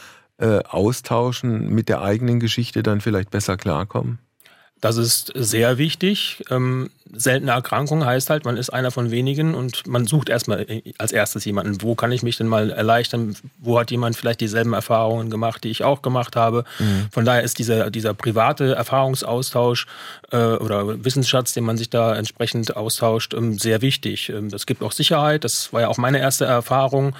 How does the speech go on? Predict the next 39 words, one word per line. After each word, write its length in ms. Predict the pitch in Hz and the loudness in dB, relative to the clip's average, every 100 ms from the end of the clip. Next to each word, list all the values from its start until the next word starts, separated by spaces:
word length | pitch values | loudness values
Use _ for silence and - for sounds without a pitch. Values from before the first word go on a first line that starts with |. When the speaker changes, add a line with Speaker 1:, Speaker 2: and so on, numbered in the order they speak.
| - - | -12 -6
Speaker 2:
Das, 260 | 131 117 - | -2 -2 -2
das, 160 | 123 - | -4 -2
das, 280 | 120 - - | -2 -2 -4
das 160 | 120 | -8
bringt 420 | - 147 185 - | -2 2 2 2
wirklich 300 | 175 - 156 | -2 0 -2
die, 240 | - 139 135 | 0 0 2
Speaker 1:
Ja. 160 | 110 | 2
Speaker 2:
ähm, 320 | 120 123 123 120 - | 2 2 0 -6 -8
Betroffenen 480 | - 139 147 156 135 | -4 0 0 0 0
und 100 | 117 | 0
Angehörigen 600 | 127 131 127 131 131 120 | 0 0 2 2 2 0
näher 220 | 120 123 | 2 0
zusammen, 540 | - 110 113 135 131 | 0 -2 0 0 -2
dass 180 | 101 110 | -2 -4
man 120 | 123 | -2
nicht 340 | 120 127 - - | 0 0 0 0
alleine 340 | 113 110 127 | 2 4 2
und 140 | 120 120 | 0 -2
verlassen 340 | 107 107 - | 0 0 -2
ist 140 | 95 | -6
auf 140 | - - | -10 -12
der 140 | - | -12
Welt. 300 | - - - - - - | -14 -12 -10 -10 -12 -4
Speaker 1:
Was 400 | 110 107 147 - | 2 4 2 0
hilft 540 | - - 143 160 - - | -2 4 4 4 0 -6
bei 320 | - 113 117 - | 0 2 2 0
Narkolepsie? 1000 | 107 98 117 117 104 101 - - 90 82 | 0 2 2 2 2 2 0 2 2 2
Also 260 | 90 87 95 | 0 0 -2
über 220 | - 95 | -2 0
die 100 | 98 | 2
Medikamente 680 | 101 90 - 101 110 135 | 2 2 2 2 4 2
haben 140 | 123 107 | 0 0
wir 120 | 65 | 0
eingangs 340 | 92 117 131 | 0 2 2
der 140 | - 120 | 2 0
Sendung 520 | 120 117 113 113 104 | 2 4 4 2 0
gesprochen. 640 | - - 101 113 135 123 104 - - - - | -2 -2 0 0 2 0 -2 -16 -20 -14 0
Äh, 180 | 107 | 2